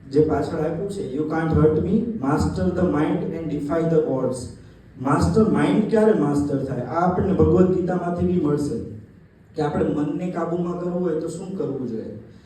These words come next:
એક તો જે મન જે બધી લાલચ ઊભી કરે છે, પાંચ ઇન્દ્રિયો, કર્મેન્દ્રિયો અને પાંચ જ્ઞાનેન્દ્રિયોથી, એને આપણે સ્ટોપ કરવું પડશે,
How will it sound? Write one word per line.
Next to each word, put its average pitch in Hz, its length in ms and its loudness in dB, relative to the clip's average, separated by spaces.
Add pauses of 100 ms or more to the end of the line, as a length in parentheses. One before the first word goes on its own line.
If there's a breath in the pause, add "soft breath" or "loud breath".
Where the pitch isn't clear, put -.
(160 loud breath)
એક 185 220 -2
તો 202 100 8
જે 202 100 6
મન 165 400 2
જે 185 100 2
બધી 180 260 6
લાલચ 170 440 2
ઊભી 175 240 4
કરે 196 280 2
છે, - 520 -4
પાંચ 156 520 -6
ઇન્દ્રિયો, 151 680 0 (240 loud breath)
કર્મેન્દ્રિયો 151 680 -2
અને 143 200 -4
પાંચ 151 320 -4
જ્ઞાનેન્દ્રિયોથી, 147 920 -4 (320 loud breath)
એને 170 200 -2
આપણે 185 280 0
સ્ટોપ - 460 0
કરવું 143 260 4
પડશે, - 280 -4